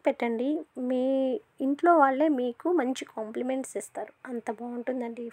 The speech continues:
ఫేస్ ప్యాక్. నేను రెగ్యులర్గా ఇంట్లో యూజ్ చేసే ఫేస్ ప్యాక్, నేను బయట ఏ ఫేస్ ప్యాక్ వేయించనండి, నేను రెగ్యులర్గా ఇంట్లో వేసుకునేవే మీకు చూపిస్తున్నాను. అందులో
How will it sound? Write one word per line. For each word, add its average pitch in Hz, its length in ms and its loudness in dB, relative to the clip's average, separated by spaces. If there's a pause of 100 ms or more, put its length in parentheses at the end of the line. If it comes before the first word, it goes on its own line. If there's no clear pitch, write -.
ఫేస్ 233 300 -8
ప్యాక్. 240 280 -8 (760)
నేను 233 240 -2 (340)
రెగ్యులర్గా 247 460 -2 (120)
ఇంట్లో 240 240 -6 (100)
యూజ్ 240 280 -4
చేసే 226 340 -6
ఫేస్ - 200 -8 (100)
ప్యాక్, 220 160 -6 (100)
నేను 233 140 -8 (120)
బయట 240 220 -2 (280)
ఏ 233 40 0 (320)
ఫేస్ 240 320 -4
ప్యాక్ 247 240 -8
వేయించనండి, 233 680 -10 (580)
నేను 240 260 -8 (200)
రెగ్యులర్గా 247 600 -4 (100)
ఇంట్లో 240 320 -6
వేసుకునేవే 226 600 -6 (640)
మీకు 226 200 -10
చూపిస్తున్నాను. - 640 -16 (580)
అందులో 254 260 2